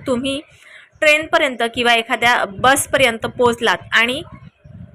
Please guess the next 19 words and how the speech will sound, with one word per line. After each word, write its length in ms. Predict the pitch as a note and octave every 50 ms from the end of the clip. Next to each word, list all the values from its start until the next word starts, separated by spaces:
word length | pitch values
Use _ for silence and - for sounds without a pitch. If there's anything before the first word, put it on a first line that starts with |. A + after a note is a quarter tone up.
| - - -
त्यानंतर 560 | - - D3+ - B3+ C#4 D#4 D#4 B3+ G#3 A#3
तुमची 400 | A3+ A3+ C4+ A#3 A3+ A3+ - B3
बॅग 300 | A#3+ G#3 A3 A3+ A3 A#3 A#3 -
चोरीला 400 | - - A#3+ A3+ A3+ G#3+ G#3+ G#3
गेली 280 | G3 F#3+ G3 F#3+ F#3 F#3+
किंवा 300 | - - B3 A#3+ B3 C4+
तुमचे 320 | C4 C4 A3+ A3 - A#3+
पैसे 340 | - - G#3+ G3+ A3+ - B3
चोरीला 360 | - C4 A#3 G#3 G#3 G3+ G3+
गेले 220 | G3 G3 G3 F#3+
किंवा 200 | F#3+ F#3+ C4 C4+
काहीही 500 | C#4+ _ - C4 A#3+ B3 C#4+ D#4 E4 F4
गोष्ट 280 | F4+ F4 D#4 - _ G3 E3+ - _ _ _ - - - - _ _ -
अशी 180 | A3+ - D4
तुमच्याबरोबर 720 | D4 D4 C4+ B3+ A3+ C#4 C4+ C4+ C4 C4 B3+ B3+ C4 C4+
घडली, 400 | C4 B3 C#4+ C#4 A#3 B3 A#3+ E3+ - _ _ _ _ _ _ _
तरी 160 | B3 B3+ D4
समजून 380 | D4+ F4 E4 C4+ C4+ C4+ C#4 C4+
जायचं 360 | C4+ C4 B3+ C4 - A3+ A3+